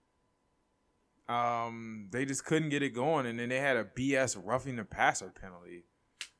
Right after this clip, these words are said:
Man, tired of those. I, I mean, I haven't seen, I may have seen maybe one roughing the passer all season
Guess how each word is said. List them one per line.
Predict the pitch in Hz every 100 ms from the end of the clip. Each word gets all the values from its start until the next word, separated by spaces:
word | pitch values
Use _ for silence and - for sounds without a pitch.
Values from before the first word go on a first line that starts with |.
| _ _ _ _ 98
Man, | 104 104
tired | - 139 160 107
of | 87
those. | 117 107 90 90 - - _ _ _ _ _ _ _ _ _ _
I, | 127 156 -
I | 170
mean, | 180 170
I | 156
haven't | 180 180 160 151 127
seen, | - 160 156 139 127 -
I | 160
may | 196 185 151
have | 131
seen | - 147 135
maybe | 127 120 107 104
one | 104 120 185 190
roughing | 160 156 151 143
the | 127
passer | 127 123 117 - 98
all | - 123 143 131
season | - 131 98 92 87